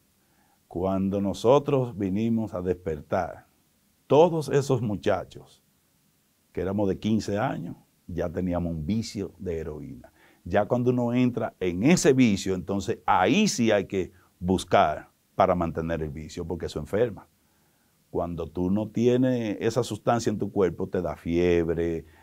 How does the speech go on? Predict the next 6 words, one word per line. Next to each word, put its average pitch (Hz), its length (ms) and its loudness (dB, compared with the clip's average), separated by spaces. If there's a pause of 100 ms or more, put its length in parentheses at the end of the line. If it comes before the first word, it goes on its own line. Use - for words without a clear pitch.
(160)
eh, 73 220 -8
diarrea, 82 1040 2 (240)
dolor 90 380 2
en 76 100 -4
el 73 160 -6
cuerpo, 87 800 0